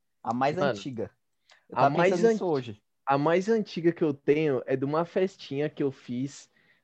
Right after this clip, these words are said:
Speaker 2: Eu tinha três anos, era uma festa em conjunto com meu irmão, porque as
Speaker 1: <laughs>
Speaker 2: pessoas falam que eu não consigo ter festa em conjunto com meu irmão, porque meu irmão, rapaziada, nós temos cinco anos de diferença, e ele nasceu um dia antes de mim, mas enfim.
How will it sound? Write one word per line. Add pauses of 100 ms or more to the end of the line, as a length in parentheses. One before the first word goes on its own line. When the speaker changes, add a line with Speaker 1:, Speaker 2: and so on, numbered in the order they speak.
(100)
Speaker 2:
Eu
tinha
três
anos,
era
uma
festa
em
conjunto
com
meu
irmão, (360)
porque
as
Speaker 1:
<laughs>
Speaker 2:
pessoas
falam
que
eu
não
consigo
ter
festa
em
conjunto
com
meu
irmão, (180)
porque
meu
irmão,
rapaziada,
nós
temos
cinco
anos
de
diferença, (600)
e (160)
ele
nasceu
um
dia
antes (440)
de
mim,
mas
enfim.